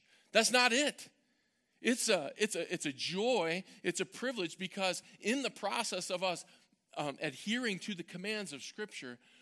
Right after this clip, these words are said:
we become more and more like Christ. And that's where life is. That's where joy is. That's where celebration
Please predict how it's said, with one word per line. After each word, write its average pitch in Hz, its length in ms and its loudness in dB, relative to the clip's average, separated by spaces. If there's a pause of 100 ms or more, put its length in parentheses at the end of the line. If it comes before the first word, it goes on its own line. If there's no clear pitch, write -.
(160)
we 175 140 -4
become 165 560 -6 (200)
more 165 460 -4 (160)
and 147 140 -6
more 151 440 -6 (220)
like - 220 -12
Christ. - 580 -10
And 143 100 -4
that's 175 160 -4
where 147 140 -8
life 139 400 -6
is. 101 360 -16 (380)
That's 170 200 -6
where 147 140 -6
joy 143 500 -4
is. 98 400 -14 (680)
That's - 160 -14
where 139 80 -8
celebration 135 880 -6